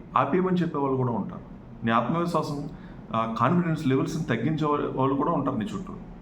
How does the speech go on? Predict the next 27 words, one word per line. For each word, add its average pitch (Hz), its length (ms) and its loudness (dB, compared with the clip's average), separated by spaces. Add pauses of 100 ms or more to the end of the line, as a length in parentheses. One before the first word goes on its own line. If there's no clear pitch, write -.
(100)
అటువంటి 190 400 0
స్నేహితులు 117 460 0
ఉంటే, 87 260 -4 (440)
అంటే 123 220 4
నిన్ను 147 260 6
నిరుత్సాహపరిచేవాళ్ళు 131 1040 2
కానీ, 92 260 -4 (800)
నిన్ను 123 260 8 (480)
ఎందుకులే 135 520 6
అని 120 300 2 (160)
ఆపేవాళ్ళు 117 540 4
కానీ, 92 280 2
నువ్వు 113 420 0
చేస్తున్నటువంటి 127 540 2
పనులకు 113 280 2
వంకలు 104 260 2
పెట్టేవాళ్ళు 107 420 0
కానీ, 95 120 2
అటువంటి 180 380 4
స్నేహితులు 113 460 -2
ఉంటే 101 160 -2
వాళ్ళకి 107 200 -2
కొంచెం 90 200 -6
దూరంగా 110 300 0
జరిగేటువంటి 92 460 -4
ప్రయత్నం 85 300 -6
చేయి. 82 160 -6